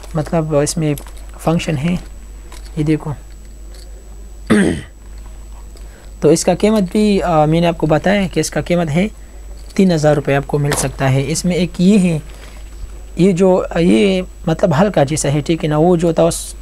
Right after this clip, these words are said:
उसमें build की जगह भी था और मुख्तलिफ, लेकिन ये हल्का है, ये म-, मतलब इसकी आसानी से पहन सकता है। ये देखो, और इसका जो shape है वो भी उससे थोड़ा अलग है, ठीक है ना। ये देखो,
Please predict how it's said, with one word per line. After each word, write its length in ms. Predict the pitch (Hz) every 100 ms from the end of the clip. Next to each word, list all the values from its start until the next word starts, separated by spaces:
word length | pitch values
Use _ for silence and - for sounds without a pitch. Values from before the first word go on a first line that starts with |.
| - -
उसमें 280 | 170 165 143
build 220 | 175 170
की 140 | - 156
जगह 300 | 165 156 151
भी 200 | 156 151
था 220 | 147 143 135
और 280 | 131 123 - - - -
मुख्तलिफ, 420 | 185 - 170 156 165
लेकिन 240 | 160 165
ये 100 | 185
हल्का 360 | 139 175 160 139
है, 180 | 139 143
ये 240 | - 156
म-, 180 | 170 196 - 165
मतलब 320 | 165 202 202
इसकी 340 | 180 185 208 - - - - -
आसानी 360 | - 220 202
से 120 | 175 156
पहन 220 | 156 156
सकता 300 | - 131 143
है। 100 | 143
ये 80 | 151
देखो, 300 | 151 147 131 -
और 120 | 139
इसका 380 | 170 196 - 175
जो 140 | 156 156
shape 280 | - 185
है 100 | 156
वो 160 | 165 180
भी 200 | 180 196 - - - -
उससे 320 | 175 196 - 185 - - -
थोड़ा 160 | 156 151
अलग 300 | 165 156 139
है, 140 | 135
ठीक 260 | 135 156 -
है 60 |
ना। 60 | 139
ये 160 | 143 156
देखो, 280 | 160 151